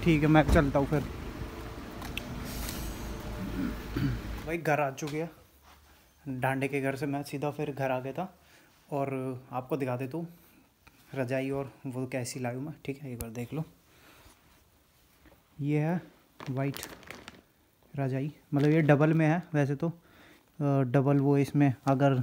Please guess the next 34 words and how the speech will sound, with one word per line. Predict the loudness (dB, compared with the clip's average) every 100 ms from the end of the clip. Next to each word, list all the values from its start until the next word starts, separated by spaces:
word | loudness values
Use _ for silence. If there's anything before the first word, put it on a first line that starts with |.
| -2 -4
ज़्यादा | 4 4 4 2
मतलब | 2 4 4 2
temperature | 2 2 4 2 0
चाहिए, | 0 0 2 0
ये | 0 2
temperature | 2 2 -2 -2 -4 -2 0
के | 0 2
हिसाब | -2 0 -4
से | -2 -6
है, | -6 -10 _ -20 -20 -20 -16 -2
ज़्यादा | 4 6 6
गर्म | 6 4
चाहिए | 2
तो | 2
दो, | 2 4 4 0 -12 -20 _ _ -4
अगर | 0 2 2
ज़्यादा | 2 2 4
नहीं | 4 4
चाहिए | 2 0
तो | 0 -4 -6 -4
सिंगल, | 0 2 2 -2 _ _ _ _ _ _ _ _ _ -20 -18 -4
ठीक | 0
है। | 0
और | 0 0 0
ये | 2 2 2
है | 0 -4
इसका | -6 -2 0 0 -4 -20 -20 -20 -20 -20 -20 _ -4
कवर, | 0 2 2 -2 -10 _ _ -20 _ -20 -20 -20 -20 -20 -18 -14 -8 -8 -8 -14 -8
और | -2 0
इसमें | 2 2 2
पिल्लो | 4 4 4
कवर | 2 0
भी | 0
है। | -2